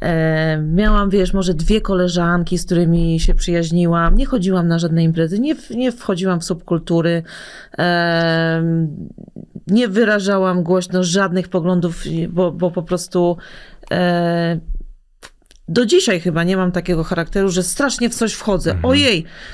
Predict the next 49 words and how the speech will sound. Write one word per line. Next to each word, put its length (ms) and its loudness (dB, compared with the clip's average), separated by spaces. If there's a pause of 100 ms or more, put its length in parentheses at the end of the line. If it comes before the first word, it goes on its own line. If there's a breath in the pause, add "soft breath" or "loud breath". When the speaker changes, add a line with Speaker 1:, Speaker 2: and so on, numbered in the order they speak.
(160 loud breath)
Speaker 1:
to 200 4
jest 360 -2
po 120 -2
prostu 380 -2
coś, 400 0
ja 300 2
tak 220 -4
myślę, 480 0
ja 180 2
też 300 -2
tak 180 -4
mam, 260 2
należę 380 2
do 80 0
tej 180 0
grupy. 380 0 (340 loud breath)
Ja 80 0
po 100 -2
prostu 300 -2
nie, 320 4
nie 140 2
jestem 280 0
w 40 -4
stanie 280 0
należeć 380 2
do 120 2
żadnej 280 0
grupy, 320 2
Speaker 2:
Mhm. 240 -2 (180 loud breath)
Speaker 1:
bo 120 0
wszystko 340 -2
po 40 -6
prostu 180 -2
jestem 240 2
za 80 -6
taką 260 -2
szybą, 360 0
wiesz, 260 -2
i 140 0
obserwuję 720 0
wszystko, 580 -2
przyjmuję, 520 0
okej, 260 -2
są 180 -4
takie 300 -4
trendy, 320 -4
takie 280 -6
trendy, 320 -4
takie 340 -4